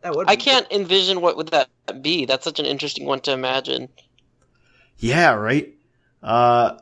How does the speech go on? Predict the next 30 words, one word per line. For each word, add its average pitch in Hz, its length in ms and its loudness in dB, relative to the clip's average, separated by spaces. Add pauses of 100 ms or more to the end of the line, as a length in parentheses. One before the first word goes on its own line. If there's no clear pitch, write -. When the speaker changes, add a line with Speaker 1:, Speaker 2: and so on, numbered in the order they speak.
(160)
Speaker 3:
I 139 140 2
think, 196 240 2
Speaker 2:
Except - 160 0
Speaker 3:
I 196 40 4
don't 208 100 4
know. 180 180 6
Speaker 2:
it's 185 100 -2
purple. 185 320 4
Speaker 3:
I 123 60 6
Speaker 2:
We 135 160 2
know 170 260 6
it's 202 120 -2
purple. 131 600 0 (580)
Speaker 1:
Pretty 175 280 2
Speaker 3:
Yeah, 151 140 6
Speaker 1:
much. 131 160 0
Speaker 3:
it's, 139 180 -4
it's 151 160 2
Speaker 1:
Purple 220 100 6
Speaker 3:
gotta 220 160 10
be - 120 8
Speaker 1:
or, 156 180 6
like, 131 100 4
Speaker 3:
purple. 107 220 0 (220)
Speaker 1:
a - 40 0
blue 175 280 2
hue, 147 560 -2
yeah. 131 380 0 (120)
Or 156 80 -10
something. 139 320 -12